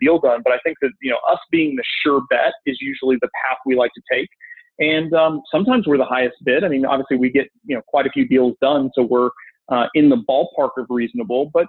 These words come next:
you know, oftentimes we're not gonna be the highest bid, and for very good reason. I mean, if you're gonna be able to lever up the company with a ton of debt,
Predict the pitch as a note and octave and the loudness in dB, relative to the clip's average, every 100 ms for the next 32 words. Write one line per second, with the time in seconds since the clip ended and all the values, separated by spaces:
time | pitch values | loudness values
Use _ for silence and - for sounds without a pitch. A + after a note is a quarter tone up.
0 | - F#3+ E3+ F3 E3 E3 D#3 C#3+ C#3+ D3+ | -2 0 0 -2 -8 -8 -8 -4 -2 -2
1 | C#3+ C3+ A#2+ - B2+ B2+ - C#3 D#3 C#3+ | -6 -8 -8 -2 -2 -2 0 0 0 -4
2 | D#3 D#3+ E3 F3 F#3 A#3 - _ - C3 | -2 0 2 0 -4 -8 -10 _ -8 -4
3 | C3 E3 F#3+ F3 E3 D#3 D3+ C#3 C#3 _ | 0 2 2 2 2 2 4 4 2 _
4 | - _ - C#3 D3+ D#3+ E3 - C#3+ - | -20 _ -2 2 4 4 0 0 -6 -6
5 | C#3+ D3+ C#3 B2 - D3+ C#3+ C3 C3+ | -4 -4 -4 -8 -8 -4 -4 0 0